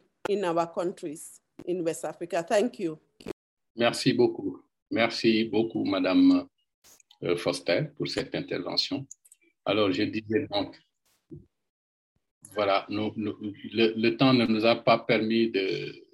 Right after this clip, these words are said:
Speaker 2: d'aller en profondeur sur la, sur l'intervention de Madame, euh, Foster, mais nous, ten-, nous, nous ferons tout pour exploiter les grandes lignes de son intervention que nous verserons dans la,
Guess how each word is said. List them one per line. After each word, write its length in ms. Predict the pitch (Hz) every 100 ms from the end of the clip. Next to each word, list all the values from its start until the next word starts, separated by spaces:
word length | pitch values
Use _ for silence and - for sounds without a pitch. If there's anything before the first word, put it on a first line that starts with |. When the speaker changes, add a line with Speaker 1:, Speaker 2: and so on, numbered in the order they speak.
| _ -
Speaker 2:
d'aller 220 | 107 117
en 160 | 107 90
profondeur 560 | 101 - 101 101 110
sur 180 | - -
la, 360 | 95 95 - -
sur 160 | - -
l'intervention 800 | 98 98 101 90 95 90 104 98
de 340 | 90 87 87 _ _ _ -
Madame, 440 | 87 90 92 90 90
euh, 220 | 87 87 -
Foster, 460 | 87 - 95 113 143 _ _ _ _ _
mais 220 | 90 101
nous, 160 | 104 92
ten-, 260 | 90 101 104
nous, 180 | 104
nous 200 | 101 101
ferons 320 | 92 104 101 101
tout 240 | 127 135
pour 220 | - -
exploiter 580 | - - 95 98 110 107
les 200 | 95 92
grandes 240 | 95 104
lignes 300 | 107 113 131
de 100 | -
son 240 | 90 95 95
intervention 840 | 90 92 90 90 92 113 120 131 -
que 80 |
nous 160 | 98 95
verserons 560 | 98 95 95 98 117 -
dans 160 | 95 95
la, 340 | 92 90